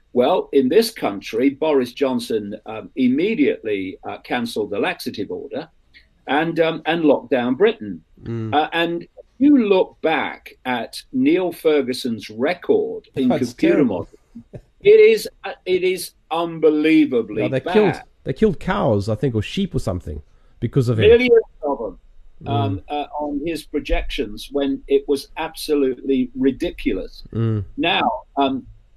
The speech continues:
Speaker 1: why, the question would be asked,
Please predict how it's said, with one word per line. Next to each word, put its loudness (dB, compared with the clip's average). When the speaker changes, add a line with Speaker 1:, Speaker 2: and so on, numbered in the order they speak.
Speaker 1:
why, -2
the -4
question -4
would -2
be -4
asked, -14